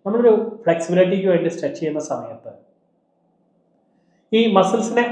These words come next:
ഓവറായി വലിച്ച് സ്ട്രെച്ച് ചെയ്യുന്നതിനേക്കാൾ കൂടുതൽ നമുക്ക് പറ്റുന്ന ഒരു ഭാഗത്തേക്ക് കാലിനെ അകത്തി വെച്ചോ, ഇല്ലെങ്കിൽ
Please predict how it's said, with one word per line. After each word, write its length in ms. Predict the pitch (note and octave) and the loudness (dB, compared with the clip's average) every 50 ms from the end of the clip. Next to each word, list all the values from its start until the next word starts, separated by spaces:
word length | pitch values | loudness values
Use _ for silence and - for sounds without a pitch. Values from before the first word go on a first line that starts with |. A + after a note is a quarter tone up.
| F#3+ F3+ F3 | 4 8 8
ഓവറായി 460 | F#3 G3 G#3 A3 G#3+ G#3+ G#3+ G#3+ A3 A3 | 8 10 8 6 6 4 4 4 4 4
വലിച്ച് 260 | G3 F3+ E3+ - F#3 F3+ | 2 0 -2 -4 -6 -6
സ്ട്രെച്ച് 320 | - - D#3 C#3 - - | -6 -6 -8 -10 -8 -8
ചെയ്യുന്നതിനേക്കാൾ 440 | D3+ D3 C#3+ C#3 C#3 C3+ C#3+ C#3+ C#3+ C#3+ | -6 -6 -4 -4 -6 -6 -6 -6 -6 -6
കൂടുതൽ 300 | C#3+ B2 A#2 A2+ A2+ A2+ A2+ - _ - | -8 -10 -10 -12 -14 -14 -16 -18 _ -2
നമുക്ക് 240 | E3 F#3+ G3+ G#3 G#3 - | -2 0 0 -2 2 2
പറ്റുന്ന 360 | G3+ F#3 - - A3 A3 A3+ A3+ | 2 2 2 0 0 0 4 4
ഒരു 120 | A3 G#3+ - - | 4 4 4 2
ഭാഗത്തേക്ക് 600 | E3+ D#3 D3+ D#3 D3+ C#3+ - D3+ C#3+ C#3+ C#3+ G#3 - - G#3+ - - - _ _ _ _ _ - | 2 2 2 2 0 -2 -2 -2 -2 -2 -2 -2 -4 -4 -6 -12 -16 -20 _ _ _ _ _ -4
കാലിനെ 340 | F3 D3+ D3+ D3+ D3+ F3+ - E3 | -2 -2 -2 -2 -2 -4 -4 -6
അകത്തി 260 | D#3 C#3+ - - - C#3 B2 | -6 -8 -8 -10 -10 -12 -12
വെച്ചോ, 260 | - - - D3+ C3 - - - - _ _ _ _ | -10 -8 -6 -6 -6 -6 -8 -14 -18 _ _ _ _
ഇല്ലെങ്കിൽ 280 | D3+ D3 C#3+ D3 C#3+ | -8 -8 -6 -4 -2